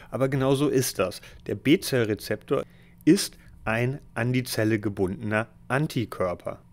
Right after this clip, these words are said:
Und dieser Antikörper kann natürlich auch Eindringlinge wie Bakterien oder Viren binden und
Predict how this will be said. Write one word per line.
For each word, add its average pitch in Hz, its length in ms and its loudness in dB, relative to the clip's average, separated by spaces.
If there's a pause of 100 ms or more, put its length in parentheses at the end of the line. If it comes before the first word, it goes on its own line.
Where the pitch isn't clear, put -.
(100)
Und 120 180 0
dieser 113 300 4
Antikörper 135 680 2
kann 147 160 -2
natürlich 151 540 0
auch 139 260 2 (460)
Eindringlinge 117 800 4
wie 101 100 2
Bakterien 110 680 4
oder 101 260 -2
Viren 92 360 -2
binden 143 640 2 (360)
und 143 360 4